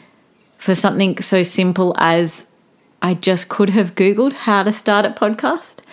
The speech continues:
So I thought that one was worth sharing because I think sometimes there can be something that is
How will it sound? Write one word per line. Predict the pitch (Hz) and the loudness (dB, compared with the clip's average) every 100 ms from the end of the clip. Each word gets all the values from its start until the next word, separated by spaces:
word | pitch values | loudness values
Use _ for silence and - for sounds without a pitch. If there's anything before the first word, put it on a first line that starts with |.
| - - - 240 | -20 -20 -6 0
So | 226 - 262 269 - - - | 2 2 2 2 -2 -14 0
I | 247 | 2
thought | 311 415 | 4 4
that | 440 | 4
one | 370 311 | 4 4
was | 269 | 4
worth | 202 220 220 | 4 4 2
sharing | 220 190 190 190 | 2 2 4 2
because | 180 180 180 | 2 2 2
I | |
think | 190 220 | 2 0
sometimes | - 226 220 202 190 180 175 175 - - - - - - _ - | 2 2 4 4 4 4 2 0 -8 -20 -20 -20 -20 -20 _ -2
there | 202 | 2
can | 196 214 | 4 4
be | |
something | 220 214 220 220 214 | 4 2 2 0 2
that | 196 - | 0 2
is | 185 185 185 170 - | 2 2 2 -2 -10